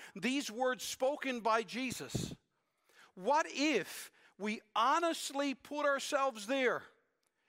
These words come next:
either in that upper room or walking with Jesus as he makes his way towards the Garden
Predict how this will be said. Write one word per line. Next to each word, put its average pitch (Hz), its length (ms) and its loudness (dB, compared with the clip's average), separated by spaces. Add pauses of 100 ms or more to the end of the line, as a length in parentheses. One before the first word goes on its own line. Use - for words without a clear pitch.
(220)
either 269 320 2
in 254 80 2
that 233 160 4
upper 262 280 0
room 247 420 0 (160)
or 208 160 2
walking 254 580 0
with 247 140 -2
Jesus 240 480 -2
as 214 140 0
he 220 100 -2
makes 233 340 -2
his 233 160 -6
way 247 220 0
towards 226 400 -4
the 202 80 -6
Garden 247 500 2